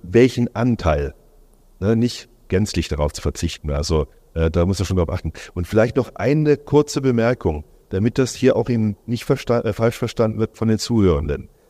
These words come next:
Die Zeppelin-Stiftung hat einen St-, äh, Stiftungszweck, da steht nicht drin, wir fördern die Zeppelin-Universität. Das wird immer wieder neu festgelegt vom Gemeinderat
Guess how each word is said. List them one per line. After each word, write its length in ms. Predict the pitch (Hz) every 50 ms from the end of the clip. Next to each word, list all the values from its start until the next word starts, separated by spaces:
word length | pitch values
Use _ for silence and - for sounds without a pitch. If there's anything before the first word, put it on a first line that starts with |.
| _ _ _
Die 120 | - 92
Zeppelin-Stiftung 800 | - - 135 131 - 127 127 127 - - - 123 - - 120 110
hat 120 | 110 104
einen 220 | - 101 101 98 95
St-, 300 | - - - _ _ -
äh, 220 | 104 98 92 90
Stiftungszweck, 960 | - - - - 104 - - - 104 - - - - - 107 127 139 - - - -
da 80 | 110
steht 320 | - - 123 117 - - 113
nicht 400 | 117 131 143 - - - - 104
drin, 240 | 110 120 131 127 - - - _
wir 140 | _ - 104
fördern 460 | 98 - - - 117 113 117 127 117
die 100 | 117 113
Zeppelin-Universität. 1300 | 104 - - 117 107 - 95 90 87 - 85 85 82 73 76 78 78 - 78 - - 78 71 - - - - _ _ _ _ _ _ _ _ -
Das 140 | 87 -
wird 140 | - 98 -
immer 300 | - 135 139 147 151 139
wieder 200 | 131 135 127 117
neu 200 | 104 101 104 110
festgelegt 800 | 110 - 127 123 - - - - 127 120 127 135 135 _ _ _ _ _ _ _ _
vom 380 | _ - - 104 104 113 117 - _
Gemeinderat 720 | - 104 98 95 104 113 107 82 67 65 65 - - -